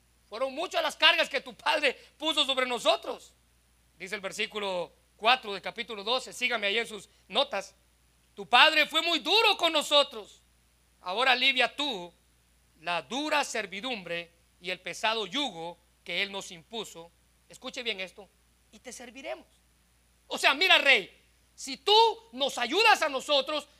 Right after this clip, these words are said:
nosotros vamos a ser fieles a ti hasta la muerte. Pero como un nuevo rey, un poco inexperto, Roboam decidió buscar consejo. Lo que usted y yo hacemos cuando necesitamos, ah, tomar una decisión, buscar un buen consejo.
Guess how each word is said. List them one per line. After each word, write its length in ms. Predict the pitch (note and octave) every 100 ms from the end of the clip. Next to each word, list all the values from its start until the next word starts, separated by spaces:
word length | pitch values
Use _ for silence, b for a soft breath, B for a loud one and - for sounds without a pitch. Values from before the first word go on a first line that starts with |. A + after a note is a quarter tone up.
| b
nosotros 420 | C4+ F#4 F#4+ F#4
vamos 280 | F#4+ G4 E4+
a 60 |
ser 260 | C4+ F4+ - _ _
fieles 540 | D4+ F#4 A4 G#4+ -
a 80 | C#4+
ti 280 | - E4+ C4
hasta 220 | G#3 C#4
la 80 | C#4
muerte. 560 | D#4+ G#4+ G4 - - _ _ _ _ _ _ _ _ _ -
Pero 580 | A3+ A#3 A3 G3+ F3 _ _ _ _ _ _ _ - - _ _ -
como 280 | F#3+ G3
un 160 | A#3 C#4+
nuevo 260 | D4+ C#4+ B3
rey, 480 | C4 B3 G3+ A3 G3+
un 120 | A3
poco 340 | B3+ C4 B3
inexperto, 920 | A#3 G#3 - - F4 F4+ - E3+ G3 - _ _ _ _
Roboam 480 | F#3+ G3+ F#3+ A3+ C#4+
decidió 340 | C4 B3 G#3+ A#3+
buscar 460 | A#3 - D4 F4
consejo. 600 | - C4 G#3 C4+ B3+ - -
Lo 120 | -
que 100 | E4+
usted 220 | - G4
y 60 | E4+
yo 80 |
hacemos 400 | D#4+ D4+ D#4 D4 - b
cuando 240 | - B3 A#3+
necesitamos, 760 | A3+ G#3+ G3 C4+ C4+ B3 - b b
ah, 220 | - G3
tomar 240 | - G#3+ B3+
una 120 | A3+
decisión, 380 | F3 F3 A3 G3+
buscar 300 | F3 B3+ B3+
un 180 | A3+ F3
buen 280 | B3+ C#4
consejo. 640 | - A#3+ A3 A#3 F#3 - -